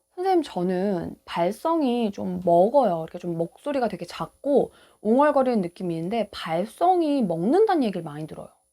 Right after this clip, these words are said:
그래서 좀 발성을 바꿔야 될 것 같아요."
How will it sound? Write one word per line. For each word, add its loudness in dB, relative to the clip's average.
그래서 0
좀 -8
발성을 -2
바꿔야 0
될 -4
것 -16
같아요." -20